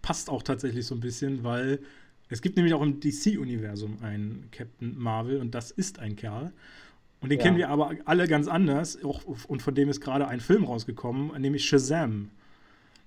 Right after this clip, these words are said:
Speaker 1: Äh, Shazam ist
Speaker 2: Ah.
Speaker 1: eigentlich im D-C-Universum Captain Marvel und dann gab's große Rechtsstreitereien damals, ähm, wer, wem quasi diese Figur oder diese Figurenname dann letztendlich gehört,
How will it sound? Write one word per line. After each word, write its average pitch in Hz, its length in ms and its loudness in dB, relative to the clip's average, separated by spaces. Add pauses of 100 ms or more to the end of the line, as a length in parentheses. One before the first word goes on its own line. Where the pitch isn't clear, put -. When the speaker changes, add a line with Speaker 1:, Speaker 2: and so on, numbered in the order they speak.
(180)
Speaker 1:
Äh, 117 400 -6
Shazam 139 420 0
ist 147 160 -2
Speaker 2:
Ah. 147 100 -4
Speaker 1:
eigentlich 196 540 2
im 160 120 -2
D-C-Universum 151 800 -2
Captain 147 340 -6
Marvel 175 380 -2
und 151 60 -4
dann 139 120 -4
gab's 147 400 -6
große 160 460 0
Rechtsstreitereien 120 1200 -4
damals, 120 800 -8
ähm, 123 1080 -8 (640)
wer, 135 400 0
wem 165 400 6
quasi 151 400 -2
diese 143 200 -4
Figur 156 440 -6
oder 127 160 -2
diese 117 180 -6
Figurenname 135 800 -2
dann 107 140 -4
letztendlich 107 480 -10
gehört, 110 380 -6